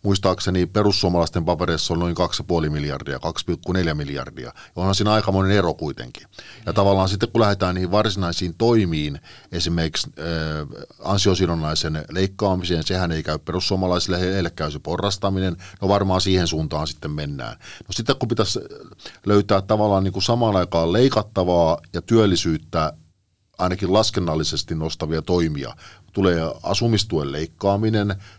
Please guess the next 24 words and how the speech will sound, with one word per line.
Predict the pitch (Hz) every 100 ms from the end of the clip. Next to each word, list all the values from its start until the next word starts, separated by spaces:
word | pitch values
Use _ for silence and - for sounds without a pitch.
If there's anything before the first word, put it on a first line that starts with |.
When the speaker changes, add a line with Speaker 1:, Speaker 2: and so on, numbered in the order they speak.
| _
Speaker 1:
tulee | 95 90 82
toimeentulotuen | 78 107 107 104 92 85 80 76 71 71
leikkaaminen, | 82 101 - 110 101 98 95 87 92 - -
niin | 95
näähän | 110 117 113
ovat | 98
semmoisia | - 117 113 101 95
asioita, | 101 98 85
jotka | 85 95
kokoomus | 90 - 101 82 - 98
ehdottomasti | 98 87 - 76 71 -
haluaa. | 73 92 85 67 55 52 - - - - -
No | 95
ovatko | 131 - 104
ne | 98
sellaisia | - 117 110 92 - 87 95
asioita, | 104 98 85 76
että | 76 85 -
kuinka | 113 113 107 85 85 - - - _
kuinka | - 123 127
hyvin | 101 87 85
perussuomalaisten | 95 110 110 - 85 82 80 78 82 87
ikään | - 87 82
kuin | 87 80